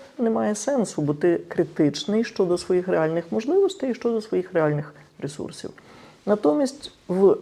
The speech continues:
спеціальних обставинах, коли твоя власна потентність піддається сумніву, ну, ти маєш підстави, нас завойовують,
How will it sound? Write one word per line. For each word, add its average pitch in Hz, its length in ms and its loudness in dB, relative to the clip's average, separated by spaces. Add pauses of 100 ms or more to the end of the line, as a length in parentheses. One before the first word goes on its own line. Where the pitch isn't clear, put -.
спеціальних 175 920 0 (120)
обставинах, 160 840 -2
коли 160 200 0
твоя 170 300 0
власна 151 520 0
потентність 151 800 -6 (440)
піддається 170 540 -2
сумніву, 147 640 -4 (800)
ну, 214 180 4 (920)
ти - 120 0
маєш 156 260 -2
підстави, 175 640 -2
нас 147 420 -2 (260)
завойовують, 147 1000 -2